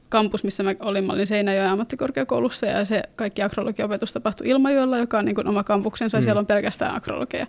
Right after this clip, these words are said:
Speaker 2: Joo,
Speaker 1: Niin
Speaker 2: joo,
Speaker 1: kyllä
Speaker 2: joo.
Speaker 1: siellä oli aivan niin kun, aivan erilainen se ilmapiiri kuin esimerkiksi siellä Seinäjoen kampuksella sitten.
Speaker 2: Joo, varmasti.
Speaker 1: Ja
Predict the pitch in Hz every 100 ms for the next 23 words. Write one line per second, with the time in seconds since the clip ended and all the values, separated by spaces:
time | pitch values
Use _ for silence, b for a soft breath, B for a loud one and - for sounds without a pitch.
0 | B - 110 110 196 208 214 220 196 196
1 | 202 202 196 214 220 226 - B B B
2 | B B _ _ - 214 196 202 202 196
3 | 214 226 233 226 220 233 240 240 247 247
4 | 240 226 226 233 233 220 220 220 226 233
5 | 247 247 254 - 269 262 - - 120 113
6 | 101 107 90 - -